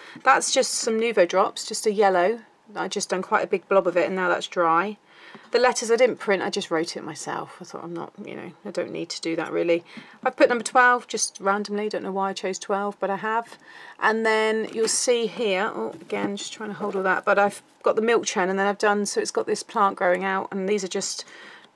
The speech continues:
from all my dried flowers. I just kind of, I had loads of little ones at the bottom, so I put them out with some hot glue. And then on this side here, you'll see I've got a pile of Easter eggs, which I love. Again, just use my hot glue to build them up, put a little vine behind there.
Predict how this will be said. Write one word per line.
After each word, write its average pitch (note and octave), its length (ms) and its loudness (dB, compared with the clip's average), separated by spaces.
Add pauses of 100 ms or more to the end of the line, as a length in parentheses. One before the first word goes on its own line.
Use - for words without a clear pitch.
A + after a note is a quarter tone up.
from G3 280 0
all F#3+ 100 2
my F#3+ 160 4
dried F#3+ 240 4
flowers. G#3 580 2
I - 100 -8
just - 260 -8
kind F3 140 -2
of, F3 280 -2
I - 40 -4
had F#3+ 160 -2
loads G3 240 2
of F#3 60 -2
little E3+ 140 0
ones F#3+ 180 -2
at F#3+ 60 -8
the - 60 -8
bottom, G3+ 400 -2
so G3 140 -6
I - 20 -14
put - 180 -8
them F#3+ 160 -2
out G3 140 -4
with - 80 -6
some G3 200 -6
hot - 200 -6
glue. F#3+ 320 2 (400)
And G3+ 100 2
then G3+ 80 2
on G#3 120 2
this A#3+ 140 2
side G#3+ 340 2
here, A3+ 480 0
you'll G#3+ 160 0
see G#3+ 180 0
I've G3+ 100 0
got - 120 -4
a - 80 -12
pile G#3 280 4
of G3 80 -2
Easter G#3 300 0
eggs, - 320 -4 (480)
which - 220 -8
I G3 40 0
love. G3+ 420 0
Again, G#3 280 -4
just - 140 -6
use G3 140 -4
my G3 100 -6
hot F3 160 -8
glue G3+ 200 -4
to - 120 -10
build F#3+ 200 0
them F#3+ 120 0
up, - 360 2
put - 100 -6
a - 20 -10
little - 160 -2
vine F#3 320 0
behind F#3 380 -4
there. F#3+ 320 0